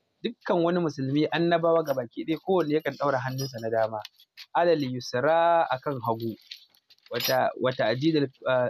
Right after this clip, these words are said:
alfitr, da kuma gaggauta shan ruwa in lokacin shan ruwa yayi. Wal istina bis suhur, da kuma ɗan jinkirta suhur, a ɗan jinkirta shi, a kai shi gab da ainihin fitowar alfijiri sai a yi shi.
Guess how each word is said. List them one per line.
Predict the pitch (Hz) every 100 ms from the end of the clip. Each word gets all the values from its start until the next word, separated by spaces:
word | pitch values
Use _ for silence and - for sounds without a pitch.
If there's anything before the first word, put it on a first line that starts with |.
| -
alfitr, | 120 - 175 165 156
da | 117
kuma | - 156
gaggauta | 147 160 143 131 123
shan | - 143
ruwa | 123 127 -
in | 139
lokacin | 143 127 - 127 127 _ _ _ _ -
shan | 151
ruwa | 131 117 113
yayi. | 113 113 110 107 _ _ _ _ _ _ _ _ _ _ _ _ _ _ _ _ 117
Wal | 135 147
istina | 175 180 - 185 185 180
bis | 156 147
suhur, | - 131 160 170 160 -
da | 127
kuma | 156 165
ɗan | 160 165
jinkirta | 151 190 196 170 135 120
suhur, | - 120 135 117 - _ _ - _ _ _ -
a | -
ɗan | 143 147
jinkirta | 190 175 143 139 143
shi, | - 151
a | 120
kai | - 147 143
shi | 120
gab | 127 160 151
da | 131 110 - _ _ -
ainihin | 143 147 143 143 143 143 143 - -
fitowar | 143 135 131
alfijiri | 120 113 147 135 127 123
sai | 131
a | 127
yi | 117 113 110
shi. | 101